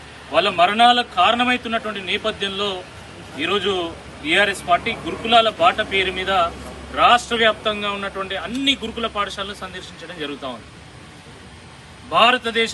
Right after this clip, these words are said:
చరిత్రలో ఎప్పుడూ లేని విధంగా, ఎక్కడా లేని విధంగా సుమారుగా నలభై ఎనిమిది మంది చిన్నారులు గత పది నెలల్లో చనిపోవడం జరిగింది. అయినా ప్రభుత్వానికి కనువిప్పు కావడం లేదు. ప్రభుత్వం ఇంకా మొండిగా బిహేవ్ చేస్తున్నది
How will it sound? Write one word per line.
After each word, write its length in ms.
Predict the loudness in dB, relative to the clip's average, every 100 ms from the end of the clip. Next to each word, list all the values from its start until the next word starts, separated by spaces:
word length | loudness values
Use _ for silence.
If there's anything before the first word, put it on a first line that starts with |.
| -6 -6
చరిత్రలో 480 | -6 -4 -2 0 0
ఎప్పుడూ 420 | -2 -6 -2 0
లేని 240 | 2 0
విధంగా, 400 | -2 -4 -2 2
ఎక్కడా 380 | 2 2 4 4
లేని 220 | 4 0
విధంగా 500 | -4 -4 0 2 0 -2 -16 -20 -20 -20 -20 -16 -12
సుమారుగా 440 | -2 4 6 4 0
నలభై 380 | 2 2 4 2
ఎనిమిది 260 | 2 -2
మంది 260 | 0 0 0
చిన్నారులు 560 | -8 -2 4 4 2 -4
గత 100 | -4
పది 240 | -6 -6 -6
నెలల్లో 340 | -6 -6 -8
చనిపోవడం 460 | -8 -12 -8 -8 -6
జరిగింది. 400 | -8 -8 -10 -12 -14 -18 -20 -18 -18 -18 -18 -20 -18 -18 -2
అయినా 300 | 2 4 4 2
ప్రభుత్వానికి 580 | 2 -2 0 2 2 0 -4
కనువిప్పు 340 | -2 -2 0
కావడం 360 | 4 6 6 4
లేదు. 200 | 2 0 -8 -20 -20 -20 -18 -16 -4
ప్రభుత్వం 320 | -2 0 0
ఇంకా 340 | 0 2 2
మొండిగా 640 | 2 0 2 4 6 4 2 -16 -20 -20 -20 -20 -20 -20 -16 -6
బిహేవ్ 260 | 4 6 6
చేస్తున్నది 520 | 2 -2 -4 -2